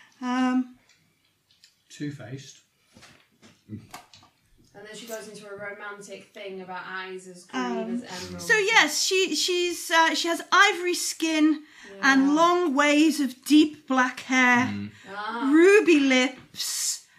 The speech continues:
Speaker 1: um, uh, but she prefers to wear, um, her mask when she's out and
Speaker 3: What
Speaker 1: around.
Speaker 3: does her mask look like?
Speaker 4: One of the beaky ones, probably.
Speaker 2: It's the beaky
Speaker 1: Yeah,
Speaker 2: thing.
Speaker 1: the
Speaker 3: Is it a
Speaker 1: she-,
Speaker 3: beaky mask?
Speaker 1: beaky mask.
Speaker 4: Mm.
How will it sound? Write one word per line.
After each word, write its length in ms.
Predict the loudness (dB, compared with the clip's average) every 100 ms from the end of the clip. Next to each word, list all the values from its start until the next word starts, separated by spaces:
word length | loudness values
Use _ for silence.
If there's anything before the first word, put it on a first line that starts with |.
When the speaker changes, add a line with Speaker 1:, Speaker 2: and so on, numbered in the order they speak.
| _ _ _ -2
Speaker 1:
um, 480 | 0 2 2 0 -4 -18 -20 _ _ _ _ _ _ _ _ -20 -20 -4
uh, 340 | 0 2 0 -6 -12 -20 -20 _ _ _ -6
but 220 | -4 0
she 160 | -2
prefers 680 | -2 -6 -6 2 4 4 0
to 160 | -6 -4
wear, 520 | 0 4 4 4 0 -4 _ _ _
um, 460 | 0 2 4 2 -2
her 140 | -2 2
mask 560 | 4 2 0 -8 -12 -16 -18
when 180 | -8 -6
she's 200 | -4 -2
out 160 | -2 -2
and 80 | 0
Speaker 3:
What 60 |
Speaker 1:
around. 320 | 2 2 2 -2
Speaker 3:
does 100 | -8
her 100 | -10
mask 400 | -12 -14 -18 -20
look 180 | -20 -16
like? 160 | -14
Speaker 4:
One 120 | -12
of 60 | -12
the 80 | -12
beaky 320 | -12 -14 -14
ones, 300 | -14 -14 -16
probably. 240 | -16 -14
Speaker 2:
It's 100 | -12
the 120 | -12 -10
beaky 300 | -10 -10 -8
Speaker 1:
Yeah, 200 | -6 -6
Speaker 2:
thing. 80 | -8
Speaker 1:
the 80 |
Speaker 3:
Is 100 | -12
it 260 | -14 -18 -16
a 100 | -14
Speaker 1:
she-, 160 | -10 -10 -10
Speaker 3:
beaky 100 | -12
mask? 360 | -14 -16 -12
Speaker 1:
beaky 240 | -10 -8 -8
mask. 440 | -10 -14 -16 -16
Speaker 4:
Mm. 260 | -18 -18